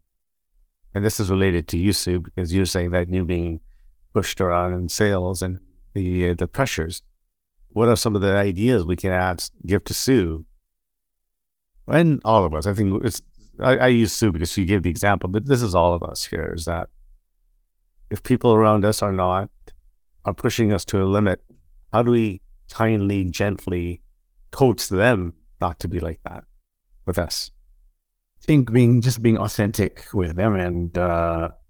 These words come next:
Speaker 2: sharing your, sharing our, um, our true strengths and saying, you know, we know ourselves best, so we can, we say,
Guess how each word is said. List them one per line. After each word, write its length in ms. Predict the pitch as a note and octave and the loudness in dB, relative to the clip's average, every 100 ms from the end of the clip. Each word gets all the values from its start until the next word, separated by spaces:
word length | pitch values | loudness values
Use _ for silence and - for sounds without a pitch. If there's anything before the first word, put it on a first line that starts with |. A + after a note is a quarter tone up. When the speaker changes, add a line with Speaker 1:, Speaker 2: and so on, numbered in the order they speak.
| _ A#2 | _ -10
Speaker 2:
sharing 800 | - G#2 G2+ G2 G2 F#2+ G2 G2+ | -2 0 0 0 -2 -4 -8 -8
your, 480 | - G2 F2+ F2+ - - | -6 -2 -2 -4 -6 -8
sharing 460 | - - G2 F#2+ F#2 | -6 0 0 0 0
our, 440 | F#2+ F2+ F#2 F2+ | 2 2 0 0
um, 420 | F3 E3 D#3+ D3+ - _ _ _ - | 0 -2 -4 -10 -16 _ _ _ -4
our 240 | F#2 G2 | -2 -2
true 400 | - - - A#2+ | -4 -4 2 2
strengths 600 | G#2+ - G2+ G2+ B2+ - | 2 -4 -2 0 0 -2
and 100 | G2 | -4
saying, 160 | G2 F2+ | -2 -2
you 60 | |
know, 320 | F2+ F2 F2 - - _ - | -2 -4 -8 -16 -20 _ -12
we 220 | G2 G#2+ | -2 2
know 140 | A2+ G#2 | 6 6
ourselves 400 | F#2 F#2+ D#2+ D2+ | 4 0 -4 -4
best, 340 | D#2 - - | -4 -4 -4
so 80 | E2 | -4
we 140 | F2 | -2
can, 220 | F2+ E2+ E2 | -4 -6 -6
we 60 | |
say, 380 | F#2+ - F2+ E2+ | -4 0 0 0